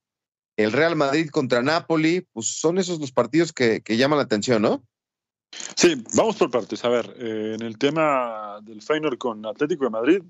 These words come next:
Speaker 2: para el equipo de Santiago Jiménez no le sirve otra cosa que no sea el triunfo. Hoy es tercero, hoy estaría jugando la Europa League, por lo tanto necesita sí o sí ganar, porque además Lazio estará jugando contra Celtic, que es el equipo más débil de este grupo,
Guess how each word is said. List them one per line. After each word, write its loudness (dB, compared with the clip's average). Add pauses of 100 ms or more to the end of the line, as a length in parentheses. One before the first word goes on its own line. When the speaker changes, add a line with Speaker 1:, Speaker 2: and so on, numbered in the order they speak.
(360)
Speaker 2:
para -10
el -10
equipo -2
de 4
Santiago 2
Jiménez 2
no 2
le 4
sirve 4
otra -2
cosa 0
que 0
no 2
sea 2
el 2
triunfo. 2 (680)
Hoy 6
es 0
tercero, 2
hoy -4
estaría -8
jugando -12
la -10
Europa 0
League, 0
por -4
lo -2
tanto -2
necesita -6
sí 0
o 6
sí 0 (640)
ganar, 2
porque -2
además -2
Lazio 0
estará -6
jugando -8
contra -6
Celtic, -2
que -8
es -4
el 0
equipo -2
más -6
débil -4
de -2
este 2
grupo, 4